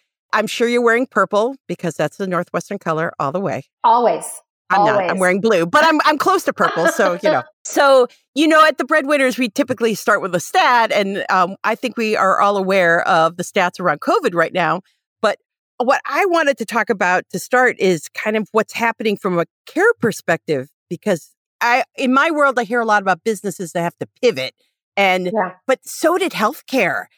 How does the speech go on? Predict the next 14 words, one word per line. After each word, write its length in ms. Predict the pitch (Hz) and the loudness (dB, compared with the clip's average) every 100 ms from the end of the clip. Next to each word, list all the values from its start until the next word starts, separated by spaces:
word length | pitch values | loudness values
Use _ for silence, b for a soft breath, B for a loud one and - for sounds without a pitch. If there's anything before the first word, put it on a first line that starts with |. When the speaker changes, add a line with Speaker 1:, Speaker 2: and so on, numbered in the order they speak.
| _ | _
Speaker 1:
And 140 | 226 196 | -6 -2
so 180 | 269 233 | 0 0
I 80 | 240 | -4
kinda 320 | 247 294 277 | -2 -2 0
thought 260 | 269 247 208 | 0 0 0
we 80 | |
could 180 | 208 226 - | -4 -4 0
dive 260 | 220 226 | 0 0
right 180 | 233 220 | 0 0
in 120 | 220 | 0
and 120 | 226 - | -2 -2
talk 180 | 208 | -4
about, 320 | 196 190 175 - _ 151 _ | -2 0 0 -2 _ -18 _
like, 120 | 165 | -14